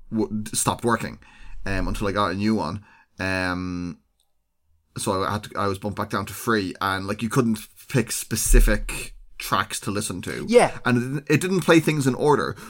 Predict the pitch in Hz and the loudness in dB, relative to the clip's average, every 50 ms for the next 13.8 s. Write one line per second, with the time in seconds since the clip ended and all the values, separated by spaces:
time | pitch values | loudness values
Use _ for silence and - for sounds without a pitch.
0 | - - 165 151 - - - 175 160 156 156 - - 180 180 175 160 165 156 160 | 0 4 4 4 4 2 0 2 2 2 0 2 2 2 4 4 2 2 2 2
1 | 156 - - 151 143 131 - - - 151 131 127 127 - - 160 151 147 143 147 | 0 0 0 -2 -2 -2 -4 0 4 4 6 6 4 2 2 0 2 2 0 0
2 | 131 120 107 104 98 90 87 82 - - - - - 120 131 120 113 123 120 117 | 0 0 2 0 0 -2 -4 -6 -6 -8 -12 -12 -4 -2 0 2 2 2 2 0
3 | 147 139 131 131 - 135 123 135 123 117 113 110 - - - - - - - - | 0 2 2 0 0 0 2 4 4 4 2 0 -4 -8 -10 -12 -14 -14 -16 -8
4 | - - - - 147 135 135 - 117 104 98 98 104 113 131 127 - 117 95 82 | -4 -2 2 4 4 4 4 2 0 0 2 2 4 4 2 2 2 0 0 0
5 | 85 - - 87 - - 85 80 - - - - - - - - - 214 - 170 | 0 -2 -4 -6 -6 -6 -6 -8 -8 -10 -12 -14 -16 -16 -4 -2 -2 0 2 2
6 | 202 208 - 208 214 226 208 196 180 - 202 175 156 - - 165 165 - 143 110 | 2 4 6 6 8 8 8 6 6 4 0 0 2 4 4 4 4 4 2 2
7 | 87 71 69 - 123 - - - - - - - 131 117 107 - - - - - | 2 0 -2 -2 -4 -4 -6 -8 -10 -4 0 2 2 2 2 -2 -8 -12 -12 -10
8 | - - - - - - 247 214 196 - - - - 147 143 - 165 170 170 160 | -6 -4 -4 -2 2 6 8 10 12 12 12 12 12 12 10 8 8 8 8 8
9 | - - - - - - - - - - 240 233 262 240 - 233 - - - - | 6 2 -8 -8 -2 0 2 4 4 4 6 4 4 2 2 0 -2 -2 -4 -4
10 | - - - 233 240 262 - - - - - 220 - - - - - - - - | -6 -2 0 0 0 0 -4 -12 -6 -6 -6 -6 -6 -8 -14 -16 -16 -12 -10 -8
11 | - 208 - - 139 139 131 127 127 123 123 117 117 147 147 151 151 156 156 160 | -8 -8 0 2 4 6 6 6 6 6 4 4 4 4 4 6 6 6 6 6
12 | 165 165 156 151 131 131 123 135 160 156 - 190 180 - 202 202 180 160 170 175 | 6 6 6 6 6 6 6 6 6 2 0 -2 0 2 2 2 0 -4 -8 -8
13 | 175 165 151 160 165 143 147 139 120 127 135 131 127 127 120 107 | -8 -8 -6 -6 -6 -6 -6 -6 -2 -2 0 0 0 0 -4 -6